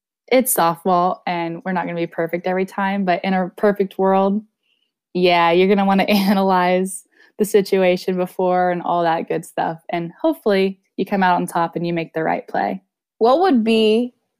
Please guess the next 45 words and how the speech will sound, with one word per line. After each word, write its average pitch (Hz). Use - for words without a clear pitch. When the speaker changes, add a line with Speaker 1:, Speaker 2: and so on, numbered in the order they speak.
Speaker 2:
Kaylee, 214
your 226
last 214
bit 214
of 202
advice 175
that 185
you 202
would 196
give 185
to 180
people 311
that 226
are 214
working 254
right 226
now, 196
they're 190
middle 240
infielders, 190
they 190
wanna 208
be 214
a 214
shortstop, 185
or 180
they're 185
stuck 208
at 196
the 214
second 196
base 185
position, 180
or 180
they're 202
at 208
short 202
and 175
wanna 185
be 190
at 180
second 190
base, 185
vice 185
versa, 180